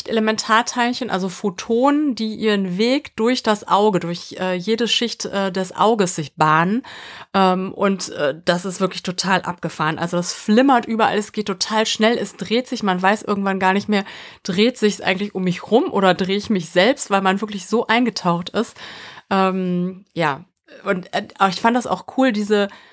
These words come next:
ne, hundert Jahre Kunst, ne, Wiener, äh, Künstler, Architektur und dann aber auch noch, äh, was ganz anderes dazu, also aus der Türkei,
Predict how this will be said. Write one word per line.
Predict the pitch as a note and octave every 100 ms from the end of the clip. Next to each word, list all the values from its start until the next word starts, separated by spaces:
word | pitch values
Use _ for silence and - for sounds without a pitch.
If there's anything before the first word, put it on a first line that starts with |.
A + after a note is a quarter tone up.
| _ _ -
ne, | A3+ B3+ - - -
hundert | - G#3+ A#3 C#4+ C4+ A3+ - -
Jahre | - G3+ A3+ A3 G#3 G3+
Kunst, | - C#4 E4 F#4 - A3+
ne, | A#3+ C4+ A#3+
Wiener, | G#3 A#3 B3+ C4 A#3+ B3 A#3 A3 G#3+ G#3+ A3 A3
äh, | - - - _
Künstler, | - C#4 C#4 - A#3+ A#3 A#3 A3+ -
Architektur | G#3+ G#3+ A3 G#3+ G#3+ - B3+ C4 B3+ B3 -
und | A3 G#3+ G#3+
dann | A3
aber | - G#3 -
auch | G#3+ G#3+
noch, | G#3+ G#3+ - -
äh, | G#3 G3+
was | G3+ G3
ganz | G#3+ A3+
anderes | - A#3+ B3+ A3+ -
dazu, | G#3+ G#3+ B3+ B3
also | - G3+ G#3
aus | G3+ G3+
der | G3+
Türkei, | A3 G#3 A#3+ A#3+ B3